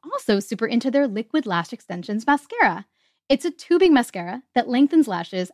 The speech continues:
and is super easy to remove as well, which is key because my makeup removal routine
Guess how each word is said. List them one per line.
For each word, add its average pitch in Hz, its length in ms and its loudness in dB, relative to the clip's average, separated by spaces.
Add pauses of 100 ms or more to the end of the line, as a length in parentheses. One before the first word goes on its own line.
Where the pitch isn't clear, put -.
and 247 100 6
is 302 160 0
super 330 280 0
easy 262 260 0
to 247 100 -12
remove 208 320 -2
as 196 160 -8
well, - 300 -10
which 285 160 2
is 359 100 2
key - 380 -10
because 208 260 -4
my 185 140 0
makeup 214 320 0
removal 302 300 4
routine 311 420 2